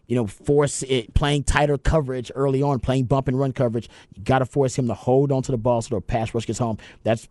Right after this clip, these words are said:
probably the biggest commonality or common denominator on, a-, at all the,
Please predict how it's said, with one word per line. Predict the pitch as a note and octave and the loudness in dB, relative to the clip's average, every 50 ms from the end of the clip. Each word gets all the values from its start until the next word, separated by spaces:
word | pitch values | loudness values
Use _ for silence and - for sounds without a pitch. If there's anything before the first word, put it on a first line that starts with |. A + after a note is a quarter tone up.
| _ | _
probably | - - - C3+ C#3+ D#3 D#3+ D#3 D#3+ E3 E3 D#3+ D3+ | -12 -2 0 2 4 4 2 2 2 2 4 4 4
the | B2+ C3 A#2 | 2 0 -2
biggest | A2 G2 - C#3+ C#3 C#3+ D3 D3 C3+ - - - | -4 0 2 2 2 4 2 0 -2 -2 -6 -10
commonality | - - C3+ C3 C#3 C#3+ C#3+ C#3 C3 B2 B2 C3 C3+ C#3 C#3+ D3 | -6 -2 0 2 2 2 2 2 2 2 2 2 2 2 2 2
or | C3 A2+ | 0 0
common | - - - B2+ B2+ B2+ B2+ B2 | -2 -4 -2 0 0 0 0 0
denominator | A#2+ B2 C3 B2+ B2 B2 A#2+ A#2 A2+ A2 G#2+ G#2 - - - - - - _ - | 0 0 0 2 0 0 0 -2 -2 -2 -4 -6 -8 -12 -20 -20 -20 -20 _ -2
on, | A#2 B2 B2 B2 A#2 - _ - | 0 2 2 0 -2 -4 _ -8
a-, | A#2+ G#2+ - - | -8 -8 -4 -2
at | A2+ A#2 A2+ | -2 -2 -2
all | - - B2 C3+ C3 C3+ C3+ C3+ B2+ | 0 0 2 4 4 4 4 2 2
the, | C3 B2+ B2 A#2+ A#2+ A2+ | 0 -2 -2 0 -2 -2